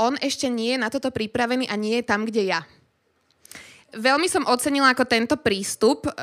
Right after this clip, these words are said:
pretože to sme zase o krok už vpredu, že už teda ideme na rovinu. A tam už nebudem ďalej pokračovať s týmto príbehom, ale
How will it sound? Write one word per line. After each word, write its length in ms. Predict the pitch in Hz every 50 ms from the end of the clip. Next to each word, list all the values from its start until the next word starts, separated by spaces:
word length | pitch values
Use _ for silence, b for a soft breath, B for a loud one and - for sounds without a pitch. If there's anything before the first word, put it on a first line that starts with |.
| 208 -
pretože 480 | 233 220 208 - 226 226 226 240 214 220
to 160 | 233 226 220
sme 80 | 226
zase 240 | 226 226 240 - 277
o 160 | - - 226
krok 400 | 226 269 254 240 240 220 214 - _ _ - -
už 240 | 233 - - - - -
vpredu, 400 | - 190 185 180 185 190 226 277
že 160 | 247 226 202
už 320 | - 202 208 - - - 208
teda 320 | 208 202 196 190 190 -
ideme 240 | 208 208 208 208 190
na 160 | 185 175 180
rovinu. 320 | 175 185 190 196 254 320 339 - _ _ _ _ _ _ _ _ _ _ _ _ - - - -
A 400 | 208 208 202 202 196 196 196 - - _
tam 160 | - 220 220 240
už 120 | 240 -
nebudem 240 | 220 208 214 208 208
ďalej 200 | 214 208 208 208
pokračovať 360 | 208 202 220 214 - 233 220
s 80 | 220 226
týmto 160 | 220 220 214
príbehom, 440 | 220 196 180 175 190 208 247 285 302 B B B B B B B B
ale 640 | B - 220 220 233 233 240 233 226 - - - -